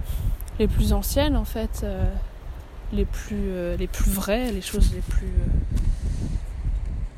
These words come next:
les choses qu'on ressent quoi, les choses, euh, les choses de la préhistoire en fait, euh,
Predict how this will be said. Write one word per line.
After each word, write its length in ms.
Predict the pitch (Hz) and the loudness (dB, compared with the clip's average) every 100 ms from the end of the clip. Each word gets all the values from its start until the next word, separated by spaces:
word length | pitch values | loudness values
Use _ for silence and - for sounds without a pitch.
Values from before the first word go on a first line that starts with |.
| - - - - - - | -8 -6 -8 -8 -8 -6
les 60 | 208 | -8
choses 240 | - 226 | -4 -4
qu'on 160 | - 208 | -4 -8
ressent 420 | - - 240 262 | -6 -4 -2 -2
quoi, 240 | - 208 | -4 -6
les 120 | 196 190 | -4 -6
choses, 360 | - 214 202 | -2 -2 -2
euh, 280 | 190 180 180 180 - - - - - - - - | -4 -4 -4 -6 -8 -12 -6 -2 0 2 0 0
les 60 | - | -2
choses 260 | - 240 220 | 0 0 0
de 80 | |
la 120 | 196 185 | 0 0
préhistoire 600 | - 214 185 - 254 196 | 0 2 2 4 2 0
en 80 | |
fait, 320 | 180 196 185 - | -4 -4 -4 -6
euh, 120 | 180 | 0